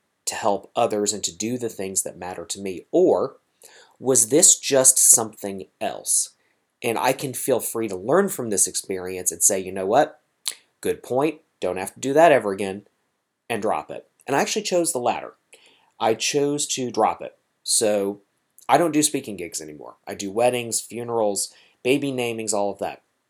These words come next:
But going around to colleges and giving talks and things like that, I don't do it anymore. Because I realized within that criticism that the number of obstacles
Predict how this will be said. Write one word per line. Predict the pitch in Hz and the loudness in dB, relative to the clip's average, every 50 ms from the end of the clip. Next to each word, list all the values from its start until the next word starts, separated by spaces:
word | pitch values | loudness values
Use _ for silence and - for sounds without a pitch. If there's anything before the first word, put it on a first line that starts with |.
| _ _ _ _ _ _ _ _ _ _ - - - | _ _ _ _ _ _ _ _ _ _ -20 -12 -6
But | 131 135 131 | -6 -2 2
going | - 139 147 156 156 | 4 4 4 4 4
around | 147 143 135 135 | 2 2 2 0
to | 117 110 | -2 -2
colleges | - 117 113 117 117 123 127 127 139 143 143 139 - - - _ _ _ _ _ _ _ _ _ _ _ - | -2 0 2 2 2 0 -2 -2 -4 -4 -2 -2 -2 -4 -4 _ _ _ _ _ _ _ _ _ _ _ -10
and | 110 107 104 101 98 95 92 92 92 92 - | -6 -6 -4 -4 -6 -6 -8 -10 -12 -8 -4
giving | - 131 110 107 98 | -2 -2 -2 -2 -6
talks | - - - 117 117 113 113 - - - | -8 -4 0 2 2 2 0 -2 -4 -4
and | 110 104 | -4 -4
things | 101 101 104 101 | -6 -4 -2 0
like | 101 98 101 - | 0 0 0 0
that, | 113 113 113 110 - _ _ _ - - - | 2 2 2 2 -2 _ _ _ -18 -16 -14
I | 101 | -10
don't | 95 - 104 101 92 87 | -4 -2 -2 -2 -2 -4
do | 98 90 85 | -6 -6 -6
it | 80 | -8
anymore. | 76 76 73 73 69 58 55 _ _ _ _ _ _ - - | -14 -18 -20 -20 -20 -20 -20 _ _ _ _ _ _ -12 -8
Because | 117 127 - 143 123 - - | -6 -2 0 0 -2 0 0
I | - 120 | 0 0
realized | 123 123 131 160 196 196 135 90 78 71 71 85 92 - - - - _ - | 0 0 2 2 2 2 2 -2 -4 -6 -6 -6 -8 -8 -10 -12 -20 _ -6
within | 110 120 120 - - 147 147 | -6 -4 -2 -2 -2 -2 0
that | 139 120 - | -2 -4 -4
criticism | - - 113 113 127 - - 156 147 143 160 151 156 - - - - - _ _ | -4 -2 -2 2 2 4 4 2 2 0 -2 -6 -8 -12 -18 -20 -20 -20 _ _
that | - 104 113 117 110 - | -4 2 2 2 2 2
the | - 117 120 113 | -2 -6 -6 -6
number | 113 113 127 151 180 196 190 175 170 | -4 -2 -2 -2 -2 -2 0 2 2
of | 139 113 117 | 2 2 -2
obstacles | - - 98 120 120 - - 98 - - 82 69 62 - - - - | -4 -2 -2 0 0 0 -2 -2 -4 -4 -6 -6 -4 -6 -6 -6 -8